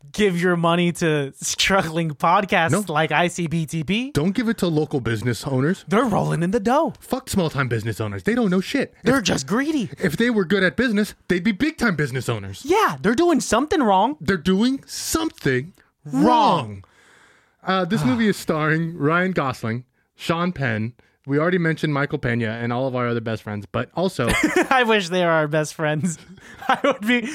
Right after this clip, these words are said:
Speaker 1: so happy if I could hit up Anthony Mackie and be like,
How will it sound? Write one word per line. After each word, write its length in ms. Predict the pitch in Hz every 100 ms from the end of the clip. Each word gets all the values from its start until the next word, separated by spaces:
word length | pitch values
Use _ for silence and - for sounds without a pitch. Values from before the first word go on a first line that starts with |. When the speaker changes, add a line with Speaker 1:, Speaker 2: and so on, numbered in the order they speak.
| 233
Speaker 1:
so 280 | - 214 214
happy 480 | 180 190 233 262 - - 196
if 120 | 190
I 120 | 214
could 120 | 196 165
hit 140 | 190
up 140 | 202
Anthony 340 | 190 180 190 185
Mackie 500 | 170 175 180 226 233 - 233 208
and 80 |
be 100 | 226
like, 160 | 214